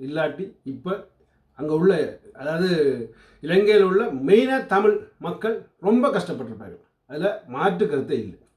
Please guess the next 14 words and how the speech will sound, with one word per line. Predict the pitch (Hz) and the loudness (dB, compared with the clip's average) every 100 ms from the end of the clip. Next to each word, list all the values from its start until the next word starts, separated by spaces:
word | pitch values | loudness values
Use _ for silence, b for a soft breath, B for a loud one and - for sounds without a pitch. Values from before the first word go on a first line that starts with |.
| _ 131 | _ -18
அப்படி | 131 151 | -10 -4
அது | 139 | -2
மாற்று | 127 160 175 | 0 -2 -2
கருத்து | 170 165 147 | -4 -4 -2
இருந்துச்சுன்னா | 151 139 139 220 | -4 -2 -2 0
நீங்க | 233 208 | 2 2
உங்களோட | 165 165 151 | 0 -4 -4
கொமாண்ட்ல | 147 175 175 139 | -4 -2 0 0
எழுதுங்க, | 180 190 123 | 2 2 0
என்ற | 117 | -4
கொமாண்ட்ல | 127 143 135 170 | -6 -4 -4 -6
பிரச்சனை | 170 160 165 143 | -6 -6 -4 -4
இல்லை. | 113 127 b b b b b 143 | -4 -8 b b b b b -4
ஆனால் | 160 139 | 0 0